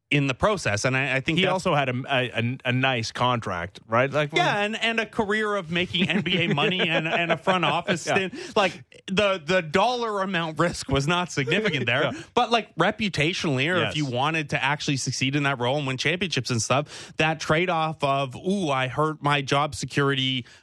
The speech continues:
Speaker 1: a little bit optically because my replacements are right there, but also I improve my job security because my chances of actually succeeding are way higher like this.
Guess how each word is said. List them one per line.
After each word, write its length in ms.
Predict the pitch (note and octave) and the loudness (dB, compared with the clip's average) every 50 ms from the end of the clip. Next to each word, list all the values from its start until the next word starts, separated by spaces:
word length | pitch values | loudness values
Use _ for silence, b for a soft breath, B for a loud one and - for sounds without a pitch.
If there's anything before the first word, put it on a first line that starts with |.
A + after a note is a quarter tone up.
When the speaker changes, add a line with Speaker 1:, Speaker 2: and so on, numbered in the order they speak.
| B _ - C3 | B _ 0 2
Speaker 1:
a 60 | C#3 | 2
little 380 | C3 B2+ D3+ F#3 G3+ G3+ G3 F3 | 2 2 2 2 2 0 0 0
bit 280 | D3 E3+ E3 D#3 - _ - | 0 0 0 -2 -2 _ 0
optically 640 | D#3+ F3 G3+ F#3+ - - D#3 B2+ - C3 B2+ C3 C3 | 2 2 2 0 0 -2 -2 -2 0 0 0 2 2
because 320 | B2 B2+ - C#3 A#2+ A2+ | 0 0 0 0 0 2
my 100 | C3 B2+ | 2 2
replacements 720 | B2+ B2 A#2+ - - D#3 F3 F3 - - D3 C#3 C3 - | 2 0 -2 -2 0 0 0 0 0 0 0 0 2 2
are 240 | C#3 B2+ B2+ B2 A#2 | 2 2 0 0 0
right 240 | A#2+ B2 A#2+ A2 - | 0 -2 0 0 2
there, 340 | G3+ G#3+ F#3 C#3 C3 B2+ A#2 B B B E3+ B | 2 2 2 0 -2 -2 -4 B B B -8 B
but 160 | - D#3 D3 - | 0 0 2 2
also 380 | D3+ E3 E3+ - - E3 D3 | 2 0 2 0 0 0 2
I 160 | C#3+ C#3 C#3 | 2 0 0
improve 400 | C#3 C3+ C3 A#2 - D3+ F3+ E3 | 0 -2 -4 -4 -4 -4 -2 0
my 120 | E3+ D#3 C#3 | 0 0 0
job 240 | A#2+ C#3 C3 B2+ A#2 | 2 0 0 0 -2
security 420 | - - - - C3 B2+ B2 B2 | -6 -4 -2 0 0 2 0 0
because 380 | A#2+ B2 A2+ - B2+ A#2 G#2+ A#2 | -2 -2 0 0 0 0 0 0
my 160 | B2+ B2+ B2 | 0 0 0
chances 460 | - - C#3+ D3 D3 - D3+ C3 B2 | -2 -2 -2 -2 -2 -2 -2 -2 0
of 100 | C3+ A#2+ | 0 2
actually 360 | B2 B2 C3 - - C3 A#2+ | 2 0 0 -2 -2 -4 -4
succeeding 560 | - - B2 - - - D#3+ D#3+ C#3+ C3+ B2+ | -2 -2 -4 -2 -2 -2 -2 -2 -2 -2 -2
are 160 | A2+ G#2+ A2+ A2 | -2 -2 -2 -2
way 260 | G#2 A2 A#2 A2+ G#2+ G#2 | -2 0 0 0 0 0
higher 340 | G#2 A2 A2 G#2+ G2 G2 | 0 0 0 -2 -2 -4
like 260 | F#2+ F2+ F2+ F#2 G2+ - | -6 -6 -6 -6 -6 -6
this. 240 | C3 A2+ - - | -6 -6 -6 -6